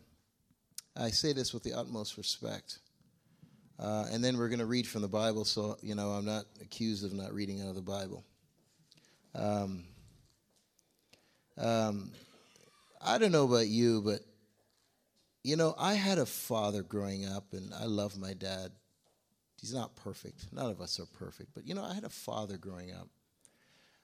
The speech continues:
that, you know, you, you just never knew what mood he was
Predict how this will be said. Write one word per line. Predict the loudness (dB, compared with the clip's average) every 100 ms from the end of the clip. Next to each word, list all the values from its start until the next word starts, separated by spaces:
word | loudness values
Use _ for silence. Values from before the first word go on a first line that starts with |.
| -2
that, | 2 2 0 -12 _ _ _ _ -20 _ _ _ -14
you | -4 0
know, | 2 2
you, | 0 -4 -2
you | -2 -2
just | -2 0 2 2 2
never | 2 0 0 -2 -4 -4 -4
knew | -4 0 2 2 0 -4
what | -4 -2 -2 -2
mood | -2 0 0 0 0 -4
he | -6 -6
was | -6 -6 -6